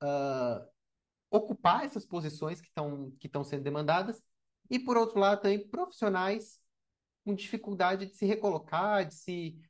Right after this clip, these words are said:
ah, se adequar ou até encontrar posições alinhadas àquilo que eles, que eles tão buscando, né? Então, a ideia aqui desse, desse episódio é a gente trazer um pouco dessas nuances e também de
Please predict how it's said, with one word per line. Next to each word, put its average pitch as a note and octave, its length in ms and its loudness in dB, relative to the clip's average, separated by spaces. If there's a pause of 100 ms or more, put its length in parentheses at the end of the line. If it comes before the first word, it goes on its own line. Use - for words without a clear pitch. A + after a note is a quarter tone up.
(200)
ah, C#3+ 880 4
se - 180 0
adequar F3 560 2
ou D#3+ 100 4
até E3 520 2 (140)
encontrar G3 600 0
posições F#3 500 -2 (120)
alinhadas G#3 640 0
àquilo D#3+ 320 -4 (120)
que F3 120 -2
eles, D#3+ 560 -4 (420)
que - 80 -2
eles D#3+ 140 -2
tão F3 160 -2
buscando, B2+ 560 -4
né? D3+ 160 -4
Então, A3 320 -2
a A3+ 120 4
ideia G3 360 0
aqui - 240 -4
desse, D3 600 -4
desse C3 200 -2
episódio E3+ 380 -4
é - 20 2
a - 20 -2
gente G3 160 -6
trazer G3 220 0
um F#3+ 100 -2
pouco - 460 -2 (480)
dessas A3+ 400 4
nuances F#3 680 0 (180)
e G3+ 80 -4
também A3 320 2
de G#3 160 -8